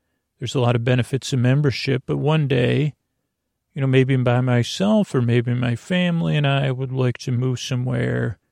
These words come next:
and enjoy our quiet years. And even I thought that would appeal to me, Daw.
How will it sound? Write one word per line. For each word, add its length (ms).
and 100
enjoy 320
our 160
quiet 500
years. 720
And 120
even 200
I 220
thought 380
that 140
would 100
appeal 320
to 60
me, 220
Daw. 580